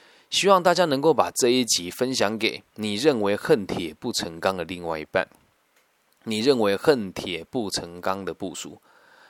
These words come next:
还有你认为恨铁不成钢，不成钢的上司。然后接下来也希望你送给，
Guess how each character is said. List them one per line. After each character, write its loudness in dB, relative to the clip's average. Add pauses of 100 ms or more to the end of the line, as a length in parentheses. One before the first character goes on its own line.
(120)
还 0
有 4
你 -8
认 -2
为 -2
恨 -2
铁 -6
不 -8
成 -8
钢， -4 (160)
不 -2
成 -4
钢 -2
的 -4
上 -4
司。 -6 (680)
然 2
后 4
接 0
下 2
来 6
也 2
希 0
望 4
你 -4
送 0
给， -2